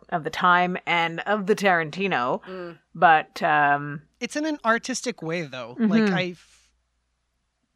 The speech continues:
Speaker 1: Oh, totally.
Speaker 3: Mm, yeah.
Speaker 1: And it's, and, and, like, the, the, that story about those murders, gruesome, and Charles Manson and his followers were troubled,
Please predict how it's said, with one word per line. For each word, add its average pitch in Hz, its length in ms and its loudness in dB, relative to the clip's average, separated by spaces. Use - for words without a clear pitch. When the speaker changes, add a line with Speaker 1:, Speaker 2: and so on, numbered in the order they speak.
Speaker 1:
Oh, 349 120 8
totally. 196 460 0
Speaker 3:
Mm, - 40 -20
yeah. 202 100 -2
Speaker 1:
And 214 100 2
it's, - 200 -18
and, 208 300 -2
and, 196 280 -4
like, 190 260 -4
the, 175 440 -10
the, 170 400 0
that 185 240 2
story 196 480 2
about 156 560 -2
those 185 580 -4
murders, 185 840 0
gruesome, 208 720 0
and 156 260 -6
Charles 202 340 2
Manson 202 380 -2
and 156 120 -6
his 180 220 -8
followers 170 680 2
were 151 280 -4
troubled, 190 600 2